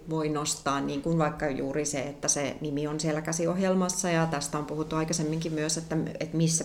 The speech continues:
missä paikassa, onko se kiitoksissa vai onko se itsenäisen työntekijä. Ja sit mä ajattelen myös sitä, että ne ihmiset tässä maassa, jotka on dramaturgin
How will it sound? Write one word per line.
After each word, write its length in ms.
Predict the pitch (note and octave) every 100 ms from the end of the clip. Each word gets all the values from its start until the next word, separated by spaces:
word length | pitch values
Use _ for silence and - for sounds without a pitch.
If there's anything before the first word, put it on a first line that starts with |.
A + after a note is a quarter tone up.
| -
missä 320 | E3 D3+ F3
paikassa, 400 | D#3+ E3 E3+ -
onko 100 | D#3+
se 80 | E3+
kiitoksissa 640 | D3+ C#3+ E3 - G#3+ A#3
vai 140 | A#3
onko 220 | G3+ E3 F3+
se 140 | E3+
itsenäisen 480 | E3 E3+ D#3+ E3 D#3+
työntekijä. 600 | D#3+ D#3+ D#3+ D#3+ D#3+ D#3 - - - - - -
Ja 80 | A3
sit 180 | C#4 C4+
mä 140 | D4
ajattelen 360 | C4+ C4+ C4+ B3+
myös 240 | C4 B3+
sitä, 260 | C#4+ C#4 G#3
että 280 | - G3+ G3 - - - -
ne 120 | A#3
ihmiset 680 | B3 B3+ A#3 G3+ G3 F#3+ - -
tässä 300 | G3 F#3+ G3
maassa, 320 | F#3 F3+ -
jotka 340 | F#3 F3+ - F#3+
on 260 | G#3+ G#3
dramaturgin 840 | G3 F#3+ F#3+ E3+ E3+ E3 E3+ E3